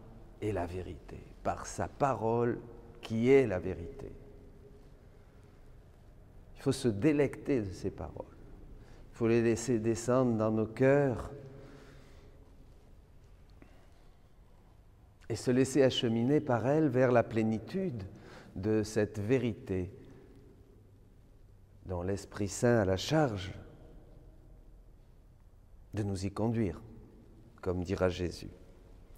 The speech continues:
à travers les saints, à travers l'histoire, et tout particulièrement aujourd'hui à travers le livre du ciel. Alors, je vais lire,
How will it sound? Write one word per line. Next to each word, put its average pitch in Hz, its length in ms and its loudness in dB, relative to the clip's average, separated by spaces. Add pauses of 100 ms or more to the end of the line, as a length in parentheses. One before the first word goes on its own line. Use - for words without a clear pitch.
à - 100 -4
travers 101 640 6
les 92 140 0
saints, 107 520 4
à - 100 -2
travers 95 500 2
l'histoire, 98 640 2 (480)
et 107 320 4 (100)
tout 127 100 2
particulièrement 101 840 4
aujourd'hui 92 500 2 (480)
à 104 60 4
travers 104 580 6 (140)
le 101 160 6
livre 98 340 2
du 85 140 -2
ciel. 85 320 -4 (1600)
Alors, 131 440 10 (2500)
je 113 160 -2
vais 104 140 2
lire, 85 260 -6